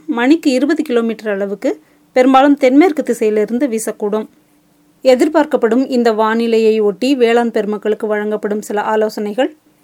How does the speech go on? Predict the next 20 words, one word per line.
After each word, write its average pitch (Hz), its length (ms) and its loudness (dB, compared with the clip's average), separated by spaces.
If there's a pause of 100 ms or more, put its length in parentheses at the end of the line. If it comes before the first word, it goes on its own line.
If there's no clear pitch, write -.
(360)
வறண்ட 294 400 2
வானிலை 233 500 0
மற்றும் 254 460 0
தூறல் 285 360 2
மழை 226 280 0 (100)
எதிர்பார்க்கப்படுவதால் 220 880 -2 (460)
குறுகிய 381 460 4
கால 247 300 2
நெல் 254 340 2
நடவு 220 340 0
செய்யலாம். 202 500 -4 (760)
வறண்ட 294 380 6
வானிலை 254 500 2
எதிர்பார்க்கப்படுவதால் 226 920 0 (160)
முப்பது 262 500 0
மற்றும் 240 360 0
அறுபது 247 360 2
நாள் 254 200 2
வயதுடைய 220 540 0
மஞ்சளுக்கு 214 540 -4